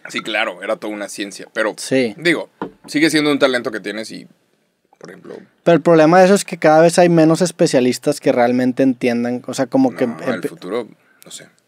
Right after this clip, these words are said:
Speaker 2: O sí, porque como, po-, como partes de tecnologías que ya están desarrolladas,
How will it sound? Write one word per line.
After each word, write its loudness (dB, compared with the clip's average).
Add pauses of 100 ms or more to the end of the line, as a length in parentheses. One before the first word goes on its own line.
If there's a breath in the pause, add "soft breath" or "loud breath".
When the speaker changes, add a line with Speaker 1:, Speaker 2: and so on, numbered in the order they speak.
(260)
Speaker 2:
O -8
sí, 2
porque -2
como, 2
po-, -6
como 2
partes 2
de 2
tecnologías 2
que 0
ya 4
están -2
desarrolladas, 0